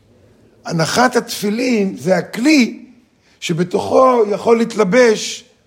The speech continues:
אור של הבורא. מדליק נרות שבת או מדליקה נרות שבת. הדלקת הנר והנר שדולק זה כלי שבתוכו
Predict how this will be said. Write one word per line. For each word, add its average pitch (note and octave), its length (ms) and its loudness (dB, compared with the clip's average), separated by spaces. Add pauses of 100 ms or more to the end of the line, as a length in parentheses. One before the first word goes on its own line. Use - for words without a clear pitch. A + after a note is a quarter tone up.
(520)
אור A3 280 4
של G3+ 220 -2
הבורא. F#3 320 -4 (1000)
מדליק F#3+ 360 -4
נרות G#3+ 320 0
שבת F#3 340 2
או D#3+ 60 -4
מדליקה F3+ 380 -2
נרות G3 320 -2
שבת. E3+ 480 -4 (920)
הדלקת F3+ 500 -2
הנר A3+ 440 2
והנר E3+ 320 0
שדולק A3 680 2 (260)
זה F3 140 -4
כלי A#3 360 -4
שבתוכו G3 920 0